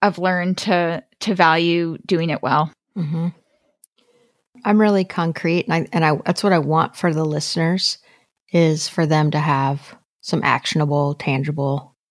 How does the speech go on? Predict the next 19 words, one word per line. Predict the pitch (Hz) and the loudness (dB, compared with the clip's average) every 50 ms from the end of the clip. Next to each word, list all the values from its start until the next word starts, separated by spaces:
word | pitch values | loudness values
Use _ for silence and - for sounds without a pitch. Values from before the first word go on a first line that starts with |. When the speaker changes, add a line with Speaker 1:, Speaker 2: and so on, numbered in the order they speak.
| _ - | _ -2
Speaker 2:
things | 160 147 143 151 151 151 - | 0 0 2 2 0 0 -2
that | - - | -4 -2
they | - 156 | -2 -2
can | - - 170 | 0 0 -2
try | - - 160 160 196 175 147 147 - - | 0 2 2 4 4 4 2 0 -4 -4
on | - 160 156 | -2 -2 0
their | 160 156 156 | 0 0 0
next | 156 151 151 151 - - - - - - - | 0 -2 -2 -4 -8 -12 -14 -14 -16 -16 -12
shift. | - - - 180 165 151 151 - - - | -10 -6 -4 -4 -4 -4 -6 -10 -12 -8
So | - - - 170 170 165 160 - - - - - _ _ _ _ _ _ _ | -6 -2 0 0 0 0 -2 -4 -12 -20 -20 -20 _ _ _ _ _ _ _
when | 185 185 | 4 4
you | 185 180 | 4 4
talk | 180 - 175 165 180 - | 2 2 0 0 0 0
about | 214 190 180 160 - 151 | 0 2 4 2 2 2
finding | - - 165 165 165 160 156 156 | 0 0 2 2 4 2 2 2
out | 151 147 - - - | 2 2 0 0 -2
what | - - 170 156 - 139 151 | -2 -2 -2 -2 -2 -2 -2
they | 147 131 - | -2 -2 0
know, | 147 151 143 139 143 139 156 202 226 | 0 0 0 0 2 2 2 2 0